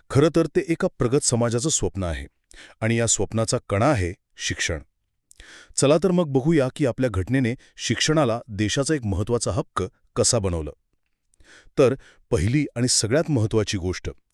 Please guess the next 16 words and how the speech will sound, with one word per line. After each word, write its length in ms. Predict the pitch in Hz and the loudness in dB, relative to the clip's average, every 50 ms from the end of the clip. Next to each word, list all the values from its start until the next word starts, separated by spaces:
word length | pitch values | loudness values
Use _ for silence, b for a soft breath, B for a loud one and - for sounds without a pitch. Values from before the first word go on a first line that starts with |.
| b b b b b b b | b b b b b b b
शिक्षण 500 | - - - 135 120 - - 175 160 151 - - | -6 -2 0 0 2 2 4 4 4 2 2 -2
आता 240 | 127 113 - 143 123 | -4 -2 0 0 0
आपलं 220 | 113 - 123 131 139 | 0 2 0 0 0
मूलभूत 460 | 123 107 101 98 95 87 120 - 98 | 0 0 -2 -2 -2 -2 -2 -4 -4
हक्क 220 | 87 - _ - | -6 -6 _ -4
आहे. 260 | 95 87 76 80 78 64 _ _ _ _ _ _ _ _ _ - | -4 -4 -4 -6 -10 -12 _ _ _ _ _ _ _ _ _ -2
हो, 160 | 110 104 80 - B B B B B B B B B | 0 0 0 -2 B B B B B B B B B
आधी 360 | 127 143 135 196 185 147 170 - - | 2 4 6 6 4 4 0 -4 -4
म्हणजे 340 | 127 127 123 120 139 127 - - - | -2 0 2 4 4 2 2 0 -4
सुरुवातीला 640 | - - 113 101 101 117 127 - 160 151 120 107 131 b b b b b | -4 -4 -2 0 2 2 2 2 2 2 2 0 -2 b b b b b
शिक्षण 420 | - - 135 113 - - 180 185 170 | -2 -2 -2 0 2 2 2 2 0
फक्त 220 | - 165 - - 185 | -2 -6 0 0 0
एक 120 | 185 - | 0 2
मार्गदर्शक 680 | 113 104 101 104 110 131 123 127 117 - 160 - - - | 0 0 0 2 2 2 2 2 0 0 -2 -2 -2 -6
तत्त्व 200 | 90 - 95 85 | -6 -4 -4 -4
होतं 220 | 78 82 - | -4 -6 -10